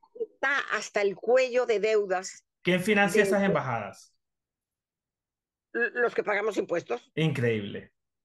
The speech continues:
Speaker 1: Anda, claro. ¿Por qué? Porque como esos votos son siempre imprescindibles para una persona tan tramposa y tan ajena a los intereses de
Speaker 2: Ujú.
Speaker 1: España como Pedro Sánchez,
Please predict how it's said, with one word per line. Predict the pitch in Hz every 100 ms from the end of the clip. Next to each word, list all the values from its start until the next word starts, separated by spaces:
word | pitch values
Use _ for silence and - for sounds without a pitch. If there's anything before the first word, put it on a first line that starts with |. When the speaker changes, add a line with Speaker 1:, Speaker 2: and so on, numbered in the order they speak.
| _
Speaker 1:
Anda, | 185 190 185
claro. | 196 175 165 247 - - _
¿Por | 233 220
qué? | 233 196 -
Porque | 180 196
como | 190 180 170
esos | 190 269 -
votos | 254 285 226 175
son | 202 202
siempre | - 226 226
imprescindibles | 247 226 - 220 226 233 170
para | - 147
una | 156 196
persona | 220 - 233 233
tan | 190 180
tramposa | 160 143 233 220 - 123 _ _ _
y | - 175
tan | 175 175
ajena | - 226 226
a |
los | 170 160
intereses | 175 151 156 185 170
de | 180
Speaker 2:
Ujú. |
Speaker 1:
España | 151 208 165
como | 151 147
Pedro | 165 175
Sánchez, | 190 190 156 151 151